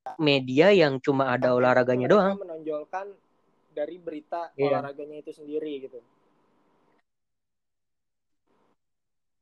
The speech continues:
Speaker 2: Nah, iya itu maksud gue, Ri. Mungkin bisa, tapi gue nggak tahu ya. Akan kemungkinan mes-, masuknya itu besar atau
Speaker 1: Iya
Speaker 2: kecil
Speaker 1: sih.
Speaker 2: gitu. Itu yang, yang,
Speaker 1: Nih,
Speaker 2: yang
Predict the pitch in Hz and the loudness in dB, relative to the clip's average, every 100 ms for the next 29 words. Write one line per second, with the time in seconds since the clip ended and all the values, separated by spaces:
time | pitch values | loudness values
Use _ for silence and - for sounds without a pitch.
0 | _ _ _ _ - 180 156 160 220 233 | _ _ _ _ -4 0 2 4 6 6
1 | 226 214 196 190 208 196 180 160 _ _ | 4 2 2 4 6 6 4 -2 _ _
2 | _ _ 185 233 220 220 - 190 - 175 | _ _ 0 4 2 2 4 4 4 -2
3 | 202 226 208 - 202 180 151 151 _ _ | 2 2 2 4 4 6 4 2 _ _
4 | _ _ _ _ - _ _ _ _ _ | _ _ _ _ -20 _ _ _ _ _
5 | - _ _ _ _ - 160 170 170 160 | -20 _ _ _ _ -2 2 0 2 2
6 | 156 156 160 156 147 - - _ - 160 | 2 4 2 2 0 -2 -14 _ 0 0
7 | 156 160 - 151 147 160 147 - _ 143 | 0 -4 0 0 2 2 2 0 _ -4
8 | - 185 196 - 151 151 147 185 143 143 | 0 0 0 0 0 0 0 -2 -2 -4
9 | 131 127 - 175 151 139 131 135 139 131 | -4 -4 0 0 0 0 -2 0 0 0